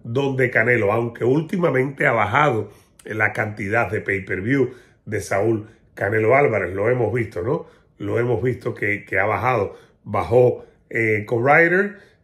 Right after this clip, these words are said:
eh, bajó con Golovkin, eso era con dazón, ya con, eh, con Yermel fueron setecientos mil pay-per-view en Showtime, el, eh, antes de que Showtime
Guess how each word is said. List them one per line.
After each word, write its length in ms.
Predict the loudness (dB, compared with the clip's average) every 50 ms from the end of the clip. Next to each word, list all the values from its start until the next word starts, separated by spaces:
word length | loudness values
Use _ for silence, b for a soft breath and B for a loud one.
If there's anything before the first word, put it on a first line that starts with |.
| -12
eh, 400 | -6 -4 -4 -2 -2 -2 -4 -4 -2
bajó 640 | -2 -2 0 2 2 2 2 2 0 -2 -10 -20 _ _ _ -10
con 460 | -4 -4 -2 -2 -4 -6 -8 -6 -2
Golovkin, 580 | 2 4 4 4 4 4 2 -2 -4 -4 -4 -6 -8
eso 280 | -8 -8 -8 -4 -2 -2
era 180 | 0 0 0 -2
con 180 | -2 -4 0
dazón, 440 | 0 0 -2 0 2 2 2 2 2 B B B B B B B
ya 260 | 0 2 2 2 2
con, 580 | 0 -2 -2 -2 -2 -4 -8 -10 -12 -14 -14 -18 _ _ _ _ _ _ _ _ _ _ _ _ _ _ _ _ _ _ -20 -18 -12 -8
eh, 500 | -4 -2 0 0 0 -2 -6 -12 _ _
con 280 | -10 -4 -2 -2 0 2
Yermel 580 | 2 2 2 4 4 4 6 6 4 2 0 B B B B B B B
fueron 260 | -2 0 2 2 2
setecientos 720 | 0 2 2 0 2 2 -4 -4 0 0 0 0 0 -2 0
mil 200 | 0 -2 -2 0
pay-per-view 540 | -2 -2 -2 0 0 0 0 0 2 2 0
en 60 | 0
Showtime, 680 | -2 -2 -2 -2 -2 0 0 2 2 2 2 0 -2 -4
el, 140 | -4 -4
eh, 200 | -2 -2 -2 -2 -2
antes 280 | -4 -4 -4 -4 -4
de 100 | -4 -4
que 80 | -6 -6
Showtime 540 | -10 -8 -8 -8 -6 -4 -2 -2 -2 -4